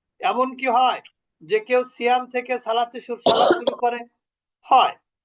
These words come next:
রমজান মাসে মানুষ সিয়াম পালন করার কারণে তার কি হয়? মানুষ রমজান মাসে পাঁচ ওয়াক্ত সালাত আদায় করে। ঠিক না? হ্যাঁ। এরপরে কি হচ্ছে দ্বিতীয় বৈশিষ্ট্য? তাহলে কি হলো?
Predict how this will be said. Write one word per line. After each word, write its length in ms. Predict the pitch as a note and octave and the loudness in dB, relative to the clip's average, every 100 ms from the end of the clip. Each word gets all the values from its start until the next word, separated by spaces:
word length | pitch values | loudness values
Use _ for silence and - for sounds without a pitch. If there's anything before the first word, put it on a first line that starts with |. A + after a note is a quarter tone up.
| - | 0
রমজান 440 | G3+ A#3 A#3+ B3+ | 0 2 0 0
মাসে 300 | B3 A#3 B3 | 0 -2 0
মানুষ 300 | A#3 A3+ A#3 | 0 0 -4
সিয়াম 360 | - A3+ A#3 A#3 | -2 0 0 2
পালন 320 | A#3 A3+ G#3+ | 0 -2 -6
করার 280 | A3 G#3+ G3+ | -4 -4 -2
কারণে 500 | G3+ G3+ A3 C4 D#4+ _ _ _ _ _ | -2 -2 -6 -6 -8 _ _ _ _ _
তার 200 | - G3 | -2 -2
কি 200 | - B3 | -2 4
হয়? 340 | B3 A#3+ F#3 B2 - | 6 8 6 2 -2
মানুষ 300 | E3+ G3+ A3 | 0 2 2
রমজান 440 | G#3 F#3+ G3 G#3 | 0 0 -4 -8
মাসে 320 | G3+ G#3 - B3+ | -6 -6 -4 -4
পাঁচ 320 | A#3 G3 G3 | 0 0 -2
ওয়াক্ত 200 | G3 - | -10 -8
সালাত 360 | A3 B3 C4+ | -2 0 0
আদায় 240 | B3+ F3+ C3+ | 0 -2 -4
করে। 220 | B2 F#2+ | -10 -16
ঠিক 1160 | _ _ _ _ _ _ _ _ _ F3+ G#3+ A3 | _ _ _ _ _ _ _ _ _ 2 4 4
না? 640 | F#3+ F3+ E3 D3 A#2+ - - - _ - - C5+ | 4 2 2 4 2 0 -8 -20 _ 0 2 2
হ্যাঁ। 560 | - - - F5 D#5+ - E5 - - - _ _ - F3+ - F3+ | 2 0 0 0 2 0 -2 -2 -8 -20 _ _ -12 -12 0 2
এরপরে 360 | G3 A3+ A#3+ | 4 6 6
কি 180 | A#3+ A#3+ | 4 2
হচ্ছে 320 | A#3+ A#3+ C4 | 2 2 2
দ্বিতীয় 400 | B3+ A#3 A#3 B3 | 2 0 2 2
বৈশিষ্ট্য? 480 | A#3+ A3+ A3+ A#3 B3+ | 4 4 2 -2 0
তাহলে 220 | B3 B3 | 2 2
কি 180 | B3 A#3+ | 2 2
হলো? 420 | A#3 A#3+ C#4 E4 | 2 4 2 0